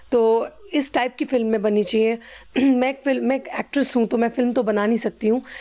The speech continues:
लेकिन आइडियाज़ बहुत आते हैं। Maybe इंशाल्लाह अगर, अ, फ्यूचर में कुछ अच्छा रहा तो I would love to produce and, uh, uh, come up with an initiative where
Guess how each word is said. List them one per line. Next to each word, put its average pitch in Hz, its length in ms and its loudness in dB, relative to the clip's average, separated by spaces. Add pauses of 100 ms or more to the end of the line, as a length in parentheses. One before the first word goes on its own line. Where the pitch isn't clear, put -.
(140)
लेकिन 233 260 0
आइडियाज़ 226 420 0
बहुत 240 220 -2
आते 208 260 0
हैं। 254 260 0 (360)
Maybe 240 260 2
इंशाल्लाह 226 640 2
अगर, 208 340 0
अ, 196 240 2
फ्यूचर 220 400 -2
में 214 120 0
कुछ 214 200 -2
अच्छा 220 360 -2
रहा 208 220 -2
तो 208 260 0 (420)
I 214 40 0
would 208 160 0
love 220 180 0
to 247 120 -8
produce 220 440 0
and, 208 280 2
uh, 185 320 2 (200)
uh, 196 160 -2 (120)
come 214 120 0
up 208 120 -2
with 208 120 -2
an 208 100 2
initiative 202 540 0
where 202 240 0